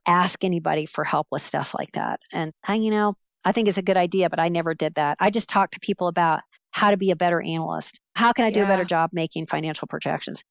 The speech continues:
Speaker 1: How do I understand the strategy of this company? What is it that investors are looking for? How do you tell a story to investors? I talk to people about that kind of stuff all the time, job performance related stuff. But again, I was really fortunate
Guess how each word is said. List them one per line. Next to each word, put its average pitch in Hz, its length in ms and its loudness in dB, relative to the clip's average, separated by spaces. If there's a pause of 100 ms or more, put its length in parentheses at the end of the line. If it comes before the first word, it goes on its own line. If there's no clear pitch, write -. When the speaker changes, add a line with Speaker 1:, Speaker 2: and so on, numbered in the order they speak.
(200)
Speaker 1:
How 214 140 4
do 220 80 4
I 214 160 4
understand 196 380 0
the 175 40 -4
strategy 170 400 -2
of 160 40 -4
this 160 120 -6
company? 156 440 -8 (180)
What 208 220 4
is 220 80 2
it 202 140 2
that 185 120 2
investors 175 460 -2
are 165 80 -2
looking 156 340 -6
for? 151 360 -4
How 214 120 0
do 226 80 4
you 233 80 4
tell 202 200 2
a 190 40 0
story 165 440 -2
to - 120 -4
investors? 151 640 -4
I 220 80 4
talk 233 220 2
to - 100 -8
people 165 260 -6
about 156 240 -2
that 175 220 2
kind 147 100 -6
of 147 60 -6
stuff - 200 -4
all 160 140 0
the 147 60 -4
time, 151 340 -4
job 160 180 0
performance - 540 -6
related 151 420 -2
stuff. - 380 -2 (540)
But 196 120 6
again, 233 360 2
I 180 100 2
was 180 220 0
really 208 260 2
fortunate 180 640 -2